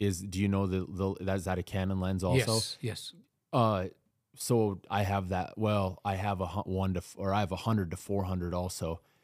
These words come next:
Speaker 1: but I was just, I understand, if, uh, F four, is that what that is?
Speaker 2: It's F four to five six.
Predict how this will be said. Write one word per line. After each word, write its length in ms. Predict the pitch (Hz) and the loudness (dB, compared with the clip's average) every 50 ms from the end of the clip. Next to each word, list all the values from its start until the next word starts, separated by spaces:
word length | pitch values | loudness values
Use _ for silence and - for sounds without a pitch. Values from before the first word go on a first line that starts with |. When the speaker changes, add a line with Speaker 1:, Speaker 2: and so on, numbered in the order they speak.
| _ _ _ _ _ - | _ _ _ _ _ -2
Speaker 1:
but 220 | 107 104 98 92 | 0 2 2 2
I 100 | 92 92 | 2 0
was 160 | 90 92 90 | -2 -2 -4
just, 320 | - 95 90 - - - - _ - - - | -4 -6 -6 -6 -10 -12 -16 _ -16 -14 -8
I 160 | - 98 98 | -4 -4 -2
understand, 380 | 98 92 90 87 - - 90 - | -2 -2 -4 -4 -6 -6 -6 -8
if, 120 | - - - - | -8 -8 -8 -6
uh, 120 | 107 98 - - | -6 -6 -6 -2
F 140 | - 107 98 - | -2 -2 -2 0
four, 420 | - - 107 110 123 135 131 - _ _ - | 0 2 4 4 4 4 2 -2 _ _ -4
is 80 | 104 101 | 0 0
that 100 | 107 95 | 2 2
what 100 | 110 110 | 2 2
that 140 | 120 117 120 | 2 2 2
is? 300 | 123 127 135 131 - - _ _ _ _ | 2 2 0 0 -4 -12 _ _ _ _
Speaker 2:
It's 160 | 185 156 - | -2 0 4
F 200 | 175 160 151 139 | 4 4 4 4
four 200 | - - 165 160 135 | 2 2 4 4 4
to 40 | |
five 280 | - - 156 147 143 143 | 4 4 4 4 4 4
six. 600 | 143 - 135 117 - - - - - - - - | 2 -2 -4 -6 -8 -8 -6 -6 -6 -6 -8 -10